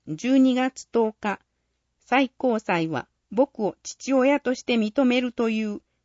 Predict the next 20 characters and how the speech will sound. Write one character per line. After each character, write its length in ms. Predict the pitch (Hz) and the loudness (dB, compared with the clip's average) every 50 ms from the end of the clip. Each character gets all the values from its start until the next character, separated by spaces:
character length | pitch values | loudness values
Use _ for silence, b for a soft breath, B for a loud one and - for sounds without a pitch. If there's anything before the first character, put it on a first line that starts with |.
| _ _ | _ _
画 140 | - 214 240 - _ _ | -10 -10 -10 -10 _ _
期 140 | - 262 | -8 -6
的 280 | - - 262 - - 247 | -4 -4 -6 -4 0 0
な 140 | 254 247 254 | 0 0 0
決 240 | - - 247 233 - _ _ | -2 -4 -4 -6 -6 _ _
定 220 | - 247 247 226 233 | -2 0 0 2 0
を 120 | 226 214 | 0 0
出 140 | 208 220 226 | -2 -2 -4
し 140 | - - 214 | -4 -6 -4
ま 140 | 214 226 214 | -4 -4 -4
し 140 | - - | -8 -10
た。 200 | - - 151 - - _ _ _ _ _ _ _ _ _ _ _ | -8 -8 -8 -8 -8 _ _ _ _ _ _ _ _ _ _ _
大 260 | 208 220 240 240 240 | 0 2 2 2 0
逆 240 | 233 254 262 - _ | 0 -2 -2 -2 _
転 240 | _ - 233 233 | _ -4 -2 -2
勝 300 | 233 226 - - 285 262 | -2 -2 -2 0 2 2
訴 280 | 262 - - - 185 175 | 2 0 -2 -4 -4 -2
で 120 | 170 165 | -2 -4
し 160 | - - - - | -6 -6 -12 -12
た。 200 | - 135 - | -12 -12 -12